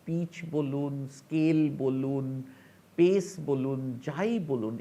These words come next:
একই মাত্রায় সুন্দর করে পড়ে যেতে পারতেন। এইটা মানুষ বুঝতে পারত। এই যে একটা একজনের সঙ্গে একজনের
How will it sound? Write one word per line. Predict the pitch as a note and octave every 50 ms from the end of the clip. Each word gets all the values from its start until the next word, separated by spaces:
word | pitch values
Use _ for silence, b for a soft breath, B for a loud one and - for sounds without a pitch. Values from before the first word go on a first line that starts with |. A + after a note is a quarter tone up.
| -
একই | - F#3+ A3 B3 B3+ B3+ B3 B3+ - A#3+
মাত্রায় | F#3+ A#2 A#2 A#2 C3 C3 - - - E3 F3+ F#3 F#3+ F#3+ F#3+ F#3
সুন্দর | F3+ F#3 - C3 A#2+ A#2 A2+ A#2+ A#2 -
করে | - A#2 A#2 - -
পড়ে | G#2+ F2 F2
যেতে | F#2+ F#2+ G2+ - F#2
পারতেন। | - - - - - - - F#2+ - - - B B B B B B B -
এইটা | G#3+ A3 - - C4+ B3
মানুষ | F#3+ D3 C#3+ E3+ G3+ F#3 C3 A#2 - F#2
বুঝতে | G#2 A2+ A2+ - - - B2+
পারত। | - - E2+ - - - - - - - B B B B B B B -
এই | F#3 G#3+ B3+ C#4 C#4
যে | C4+ B3 - D4
একটা | B3 A3 A3 - - - A#3 A3 A3 - - -
একজনের | E3 E3+ E3 D#3+ D3 F3+ F#3+ G#3 G3
সঙ্গে | - - G#3+ G#3 G3+ F#3+ E3+
একজনের | D3+ C#3+ B2+ B2+ A#2 C#3+ D#3+ E3 F3+